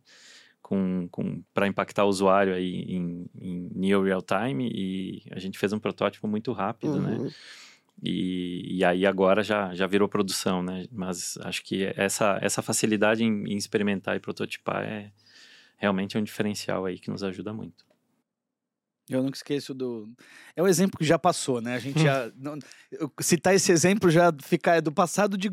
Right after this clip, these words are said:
Speaker 3: de, de cloud. Mas nunca me esqueço, e muitos clientes falam assim, talvez vocês tenham até enfrentado muitas vezes isso. "Pô, vamos, tem que pensar, o sistema tá crescendo, essa máquina não vai, não, não vai mais suportar."
Speaker 4: <laughs>
Speaker 3: Tem, temos que pensar na, no, no nova máquina, né?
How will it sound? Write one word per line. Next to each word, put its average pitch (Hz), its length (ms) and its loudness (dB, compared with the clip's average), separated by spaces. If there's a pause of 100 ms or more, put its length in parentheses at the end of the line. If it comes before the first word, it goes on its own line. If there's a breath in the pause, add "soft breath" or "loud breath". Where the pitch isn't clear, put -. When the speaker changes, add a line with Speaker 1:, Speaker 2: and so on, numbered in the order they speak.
(120)
Speaker 3:
de, 156 280 -6
de 139 180 -6
cloud. 113 420 -2 (480 loud breath)
Mas 127 600 2
nunca 165 240 6
me 165 80 6
esqueço, 147 460 4
e 120 120 6
muitos 120 400 2
clientes 123 320 4
falam 120 240 4
assim, 120 220 2
talvez 120 300 2
vocês 123 120 -4
tenham 131 180 0
até 127 200 4
enfrentado 123 640 2 (200)
muitas 127 440 4
vezes 120 340 4
isso. 135 260 -2 (840 loud breath)
"Pô, 175 140 2
vamos, 185 420 0 (320)
tem 160 120 -4
que 160 60 -12
pensar, 170 380 -4
o 147 180 -2
sistema 127 380 -10
tá 127 80 -10
crescendo, 160 500 -2
essa 135 200 2
máquina 127 320 4
não 131 120 2
vai, 123 220 4
não, 113 300 0
não 117 180 -2
vai 120 140 4
mais 123 160 -6
suportar." 120 600 -8 (140)
Speaker 4:
<laughs> 165 300 -2
Speaker 3:
Tem, 226 160 4 (180)
temos 208 220 2
que - 80 -16
pensar 190 440 4
na, 202 160 4
no, 202 140 0
no 180 180 4
nova 165 300 6
máquina, 214 400 4
né? 143 240 4